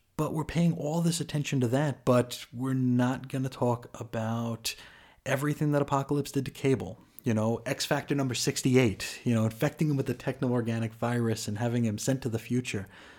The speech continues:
Then the adventures of Cyclops and Phoenix, where, you know, we find out about how Apocalypse created Strife and what Strife did to everybody. We had the Executioner's song. We had all this stuff.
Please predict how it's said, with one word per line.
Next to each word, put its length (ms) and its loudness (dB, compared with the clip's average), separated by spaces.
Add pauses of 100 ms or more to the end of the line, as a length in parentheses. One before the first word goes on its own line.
(280)
Then 200 4
the 140 6
adventures 380 0
of 60 -4
Cyclops 500 -2
and 100 2
Phoenix, 460 2
where, 460 2 (140)
you 80 -6
know, 60 -2
we 120 0
find 240 0
out 100 2
about 220 0
how 280 2
Apocalypse 580 -2
created 440 -2
Strife 400 -2
and 160 -2
what 160 0
Strife 420 -4
did 200 -2
to 100 2
everybody. 480 0
We 100 2
had 100 0
the 80 -2
Executioner's 760 -4
song. 320 0
We 100 2
had 140 -2
all 300 -6
this 220 -4
stuff. 580 -4